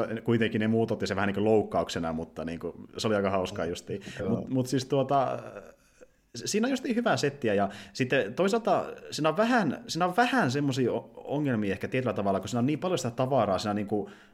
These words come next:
Speaker 1: on tää sota taustalla, sit on tää Kakemusa-homma, sit on se poika siinä taustalla, joka niinku
Speaker 2: Hahmoja on paljon, ja
Speaker 1: Niin, hahmoja on
Speaker 2: niitä
Speaker 1: paljon,
Speaker 2: ei
Speaker 1: niin
Speaker 2: välttämättä esitellä juurikaan,
Speaker 1: Joo,
Speaker 2: ja
Speaker 1: niin mä, mä en sanoisi, että tässä olisi kauhean isoja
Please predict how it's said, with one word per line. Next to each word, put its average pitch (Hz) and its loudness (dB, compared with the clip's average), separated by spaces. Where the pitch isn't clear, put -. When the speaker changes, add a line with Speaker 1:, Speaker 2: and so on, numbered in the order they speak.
Speaker 1:
on 120 0
tää 101 2
sota 160 0
taustalla, 117 0
sit 117 -4
on 101 -2
tää 95 -2
Kakemusa-homma, 110 0
sit 123 -4
on 110 0
se 98 0
poika 127 0
siinä 113 -2
taustalla, 117 0
joka 98 0
niinku 98 -2
Speaker 2:
Hahmoja 107 6
on 95 6
paljon, 92 4
ja - 0
Speaker 1:
Niin, 185 6
hahmoja 202 6
on 127 0
Speaker 2:
niitä - 2
Speaker 1:
paljon, 180 4
Speaker 2:
ei 110 8
Speaker 1:
niin 113 8
Speaker 2:
välttämättä 110 2
esitellä 104 2
juurikaan, 101 -2
Speaker 1:
Joo, 214 6
Speaker 2:
ja 170 4
Speaker 1:
niin 147 4
mä, 156 2
mä 170 2
en 180 0
sanoisi, 240 2
että 233 -4
tässä 170 -2
olisi 151 -2
kauhean 170 4
isoja 135 2